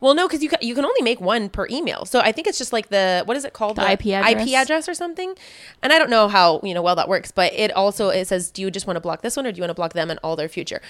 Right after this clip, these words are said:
Speaker 1: Whereas, like, TikTok, it's just, you
Speaker 2: You
Speaker 1: know, you
Speaker 2: can't.
Speaker 1: can also restrict on Instagram.
Speaker 2: Yeah, where, the, so the restrict, I don't know if everyone knows what restrict is. So restrict means that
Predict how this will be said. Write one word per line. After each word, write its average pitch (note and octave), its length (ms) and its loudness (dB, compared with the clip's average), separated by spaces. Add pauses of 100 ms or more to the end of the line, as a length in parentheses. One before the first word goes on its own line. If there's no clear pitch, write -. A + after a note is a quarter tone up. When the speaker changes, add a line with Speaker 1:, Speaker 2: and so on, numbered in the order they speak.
(180)
Speaker 1:
Whereas, A#3+ 280 4
like, F#3+ 180 2 (220)
TikTok, B3+ 580 0
it's - 200 -6
just, F#3 300 -6
you A3 60 -2
Speaker 2:
You G#3 40 0
Speaker 1:
know, F3+ 100 2
you G3+ 80 0
Speaker 2:
can't. F#3+ 120 2
Speaker 1:
can C4 80 4
also A3+ 240 0
restrict F#3+ 500 -2
on A#3+ 120 0
Instagram. C#4 600 -2
Speaker 2:
Yeah, F#3+ 280 6
where, G3+ 420 6
the, G3 220 -8
so C4 160 8
the A#3+ 120 10
restrict, B3 480 6
I - 80 4
don't A#3+ 100 4
know A#3+ 100 6
if A#3+ 80 -2
everyone G#3+ 380 4
knows G3+ 180 0
what F3+ 100 0
restrict G3 460 -2
is. F#3 240 0 (340)
So - 200 8
restrict C4+ 500 6
means A3+ 480 0
that G3 360 6